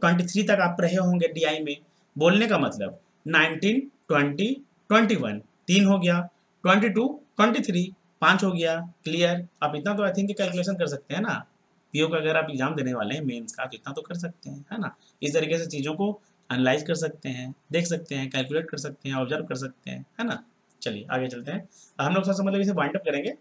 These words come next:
काफ़ी ज़्यादा मैंने detail में आप लोगों को already बता दिया, काफ़ी मैंने यहाँ पर अपना energy waste किया है।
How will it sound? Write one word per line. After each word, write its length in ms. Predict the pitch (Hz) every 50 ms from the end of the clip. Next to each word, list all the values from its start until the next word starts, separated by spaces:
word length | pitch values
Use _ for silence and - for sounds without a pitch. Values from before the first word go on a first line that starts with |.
| _ -
काफ़ी 200 | 135 123 156 156
ज़्यादा 240 | 147 143 143 156
मैंने 220 | 151 147 139 143 147
detail 280 | 147 135 131 135 147 147
में 100 | 147 143
आप 120 | 139 131 -
लोगों 120 | 147 143
को 60 | - 135
already 180 | 131 135 147
बता 220 | 143 127 123 120 120
दिया, 220 | 123 120 165 196 - - _ _ - - _ _ _ -
काफ़ी 200 | 123 117 - 160
मैंने 200 | 151 147 151 151
यहाँ 200 | 147 131 143 143
पर 120 | - 143
अपना 200 | 139 135 147 151
energy 280 | 147 143 139 135 135 156
waste 260 | 147 151 147 - - -
किया 140 | 151 147 151
है। 260 | 208 208 151 - -